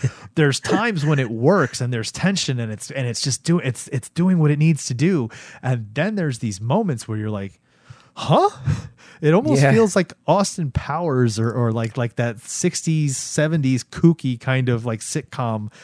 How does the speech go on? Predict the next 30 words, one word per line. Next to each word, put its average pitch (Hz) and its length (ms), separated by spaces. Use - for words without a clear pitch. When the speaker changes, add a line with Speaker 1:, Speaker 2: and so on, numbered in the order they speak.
Speaker 2:
I 170 140
don't 151 220
know. 104 420
It 151 160
threw 226 160
me 185 140
way 170 180
Speaker 1:
<laughs> 156 120
Speaker 2:
off, - 180
dude. 104 300
It 135 80
threw 220 160
me 156 100
way 143 260
off. 101 380
Speaker 1:
Yeah, 123 320
no, 123 180
I 120 140
get 117 180
that, 113 200
dude. 123 200
And, 143 180
and 143 240
you 147 80
know 151 100
what, 165 180
dude? 160 180
It 139 100
seems 175 340
like, - 380